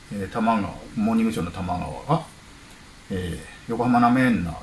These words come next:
とかですね、横浜に喧嘩売ってんのか、この煽りカッ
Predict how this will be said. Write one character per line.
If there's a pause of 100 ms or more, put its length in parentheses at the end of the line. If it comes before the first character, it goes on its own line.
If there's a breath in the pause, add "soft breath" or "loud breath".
と
か
で
す
ね、
横
浜
に
喧
嘩
売
っ
て
ん
の
か、 (100)
こ
の
煽
り
カ
ッ